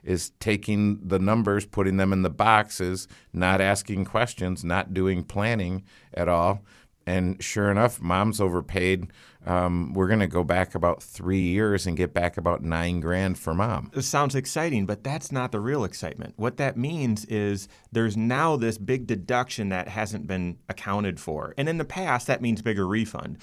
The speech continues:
Speaker 2: But going forward, it means, listen, mom's got some I R A money that when you guys, when the kids inherit it, you're gonna have to take some money out of this thing every year. You're gonna have to pay tax on it. But mom's got this big deduction right now.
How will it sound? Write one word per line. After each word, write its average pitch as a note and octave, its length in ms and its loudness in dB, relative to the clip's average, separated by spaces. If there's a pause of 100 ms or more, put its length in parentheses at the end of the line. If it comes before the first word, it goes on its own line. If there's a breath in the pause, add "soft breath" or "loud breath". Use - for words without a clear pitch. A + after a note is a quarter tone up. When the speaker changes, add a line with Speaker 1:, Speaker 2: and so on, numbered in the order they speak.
(180 loud breath)
Speaker 2:
But B2+ 200 2
going D3+ 260 0
forward, D3+ 640 0
it C3 160 0
means, B2 400 0 (180 soft breath)
listen, D#3 460 -2
mom's G#3 300 -4
got - 200 -4
some A2+ 220 -2
I C3 220 0
R A#2 160 0
A E3 80 -2
money D2+ 420 -4 (540 soft breath)
that A#2 640 0 (540)
when A#2 480 2
you A#2 300 -4
guys, B2 460 0
when A2+ 180 0
the G#2 80 0
kids F#3 300 -6
inherit C3+ 400 -2
it, G3 80 -2
you're B2 180 -4
gonna D3+ 140 -2
have A2+ 240 -6
to - 80 -12
take - 200 -10
some F2 160 -8
money G#2+ 280 -2
out E2 300 -2
of D#2+ 100 -8
this E2 200 -6
thing F2 200 -6
every A2+ 300 -2
year. E2 220 -6
You're A#2 100 -4
gonna C3 140 -2
have G2 140 -6
to - 60 -18
pay D#2+ 140 -10
tax B2 380 -6
on C#2+ 100 -8
it. C#2 80 -10 (320 soft breath)
But G2 140 -4
mom's G3 320 0
got C#3+ 160 -2
this A#2+ 120 -2
big E3+ 200 -2
deduction F#3+ 480 -4
right B2 160 -4
now. C2+ 340 -10